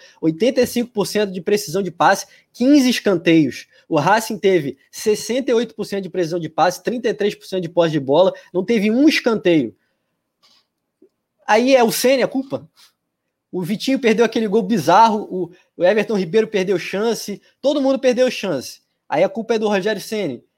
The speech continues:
que vai pros pênaltis, o pênalti tem um imponderável, ele, o jogo eliminatório tem um imponderável, por isso que eu falo, pra analisar trabalho de treinador, tem que analisar o, o jo-, o campeonato de pontos corridos e não mata-mata,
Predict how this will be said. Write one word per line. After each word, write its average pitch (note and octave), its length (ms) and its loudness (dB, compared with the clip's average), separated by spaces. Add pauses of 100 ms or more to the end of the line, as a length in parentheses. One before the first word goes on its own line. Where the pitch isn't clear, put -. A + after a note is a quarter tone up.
que D#3 100 -10
vai F#3+ 140 2
pros G3+ 200 -6
pênaltis, G#3+ 580 -6 (400)
o D#3+ 40 -20
pênalti G#3 340 -2
tem G3+ 80 -2
um G3+ 60 -2
imponderável, G3 680 2
ele, F3+ 120 0
o E3 160 -2
jogo F#3+ 220 -2
eliminatório F3+ 580 -2
tem F3 140 -6
um G3+ 60 -4
imponderável, F3+ 840 2 (260)
por F#3+ 80 -8
isso G#3 100 -6
que A3 60 0
eu G#3 80 4
falo, F#3+ 360 2 (200)
pra F#3+ 140 2
analisar G3 400 2
trabalho F#3 320 2
de F3 80 -10
treinador, D#3+ 640 0 (500)
tem G3+ 160 -4
que A#3 100 -4
analisar E3 760 2 (200)
o, D3 840 0
o C#3 60 -4
jo-, C#3 140 -8
o C#3+ 340 -6
campeonato F3+ 300 -2
de E3 100 -16
pontos F3 200 -8
corridos D#3+ 440 -6
e D#3+ 60 -4
não E3 140 -2
mata-mata, E3+ 600 0